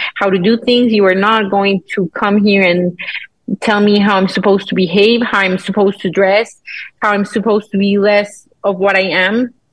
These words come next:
Because especially, that happened to me a lot where I am, I,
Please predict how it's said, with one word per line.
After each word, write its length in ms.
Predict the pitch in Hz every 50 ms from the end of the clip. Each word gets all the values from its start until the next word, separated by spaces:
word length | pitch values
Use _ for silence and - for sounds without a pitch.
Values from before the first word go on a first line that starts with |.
| _ - - - - _ _ - 196
Because 300 | 214 202 240 233 226 233
especially, 920 | - - - 277 269 277 277 - - 302 294 285 285 269 277 269 262 - _ _ _ _ _ _
that 260 | - 208 262 302 339
happened 320 | 320 330 349 349 370 330 285
to 60 | 285
me 140 | 254 247 254
a 140 | 254 247 240
lot 240 | 226 240 262 254 240
where 120 | 233 226
I 180 | - 190 226 233
am, 400 | 233 233 233 226 202 214 - - _ _ _ _ _ _ _ _ _ _ _ _ _ _ _ _ _ _ _ _ _ _ _ -
I, 480 | 233 233 233 233 220 - - - -